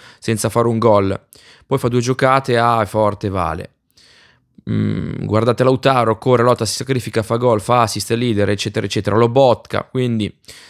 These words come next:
torna e spara a zero su, eh, Rafa Leao,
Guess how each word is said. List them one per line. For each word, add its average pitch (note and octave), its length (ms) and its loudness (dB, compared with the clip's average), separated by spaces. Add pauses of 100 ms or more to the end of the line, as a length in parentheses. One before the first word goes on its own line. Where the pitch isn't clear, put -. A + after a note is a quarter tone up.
(140)
torna D3 580 4
e A#2 100 -2
spara A#2 340 0
a A2 100 -2
zero A2 320 0
su, G#2+ 440 -4 (460)
eh, G2 400 -2
Rafa A2 260 0
Leao, C3 680 2